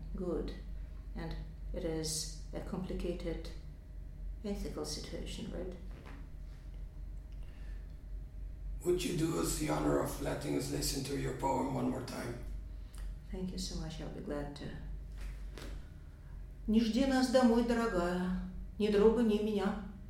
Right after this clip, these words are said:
Speaker 1: Докладываю обстановку. Кругом одна война. Базируемся в землянке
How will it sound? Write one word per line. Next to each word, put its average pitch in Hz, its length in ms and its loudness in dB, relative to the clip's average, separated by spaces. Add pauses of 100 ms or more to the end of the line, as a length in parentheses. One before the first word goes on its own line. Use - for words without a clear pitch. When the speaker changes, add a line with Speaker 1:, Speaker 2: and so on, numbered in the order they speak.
(300)
Speaker 1:
Докладываю 226 840 8
обстановку. - 800 2 (680)
Кругом 220 360 10
одна 208 340 8
война. 196 560 6 (420)
Базируемся 208 800 8
в 202 80 2
землянке 202 640 4